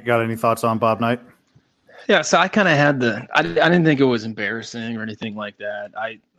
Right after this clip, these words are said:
Speaker 2: I thought it was kinda cool, um, at least for him. It, you know, he, he may not be all the way there, but, you know, he spent his whole life building that program into something and being known for the face of that program,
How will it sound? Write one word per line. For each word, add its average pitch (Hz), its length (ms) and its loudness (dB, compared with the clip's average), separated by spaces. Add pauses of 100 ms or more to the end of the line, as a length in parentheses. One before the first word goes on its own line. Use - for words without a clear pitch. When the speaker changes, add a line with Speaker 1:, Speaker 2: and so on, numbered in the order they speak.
(200)
Speaker 2:
I 123 100 -6
thought 123 240 -2
it - 20 -6
was 107 140 -10
kinda 104 240 -8
cool, 101 560 -14
um, 104 500 -14
at 120 80 -10
least 120 220 -2
for 101 180 -2
him. 104 240 -4 (140)
It, 101 120 -20 (220)
you 120 140 -6
know, 101 140 0
he, 113 360 2
he 120 140 2
may 113 220 0
not 107 360 -4
be 110 140 -10
all 107 160 -4
the 104 80 -10
way 104 240 -8
there, 101 320 -12
but, 98 260 -16 (340)
you 117 120 -8
know, 101 80 -10
he 107 180 -10
spent 107 380 -8
his 110 140 -8
whole 104 560 -4
life 110 800 -8 (1080)
building 113 400 -4
that 107 220 -6 (180)
program 107 520 -4
into 113 240 -10
something 104 540 -10
and 104 80 -8
being 104 300 -6
known 107 380 -4
for 98 300 -6
the 107 120 -10
face 120 320 0
of 101 80 -6
that 101 260 -4
program, 101 580 -8